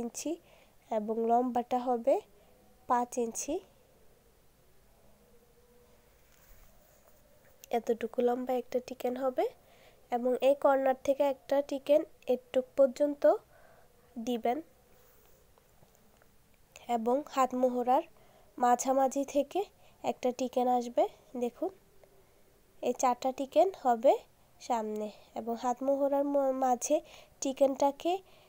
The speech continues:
এইভাবে ভাঁজ করে ধরে তালপাট কাটবো। তালপাটটা এইভাবে টিকেনটাকে ভাঁজ করে ধরে এইভাবে তালপাটটা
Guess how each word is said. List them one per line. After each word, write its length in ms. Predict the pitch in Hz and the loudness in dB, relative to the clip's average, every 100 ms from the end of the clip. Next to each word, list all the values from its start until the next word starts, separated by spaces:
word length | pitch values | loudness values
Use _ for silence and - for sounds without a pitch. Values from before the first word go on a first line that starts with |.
| _ _ | _ _
এইভাবে 420 | - 233 247 247 247 | 0 0 2 2 2
ভাঁজ 180 | 247 233 - | 2 0 0
করে 200 | 262 247 247 - | 0 4 2 0
ধরে 320 | 247 226 247 440 - _ _ _ - _ _ _ _ _ _ _ _ - - | -2 2 2 0 -4 _ _ _ -20 _ _ _ _ _ _ _ _ -20 0
তালপাট 400 | 269 262 262 262 - | 2 4 2 -2 0
কাটবো। 340 | 254 226 - 330 - _ _ _ _ _ _ _ _ _ - _ _ _ _ _ _ - _ _ _ _ _ _ _ _ _ - | -2 -2 0 0 -2 _ _ _ _ _ _ _ _ _ -20 _ _ _ _ _ _ -20 _ _ _ _ _ _ _ _ _ -2
তালপাটটা 540 | 247 240 247 240 - 254 | -2 0 -2 -2 2 2
এইভাবে 400 | 240 - 240 294 381 - - _ - | 2 0 0 2 2 -2 -18 _ -10
টিকেনটাকে 560 | 262 247 247 240 254 269 262 | -8 -2 -2 -2 0 0 2
ভাঁজ 160 | 240 233 - | -2 -2 -2
করে 180 | 233 247 233 | 0 0 -2
ধরে 280 | - 226 233 392 - _ _ _ _ _ _ _ _ | -4 0 0 0 -4 _ _ _ _ _ _ _ _
এইভাবে 440 | 226 226 247 240 330 - | -2 0 -2 4 4 6
তালপাটটা 540 | 262 254 247 - 294 | 4 4 0 0 0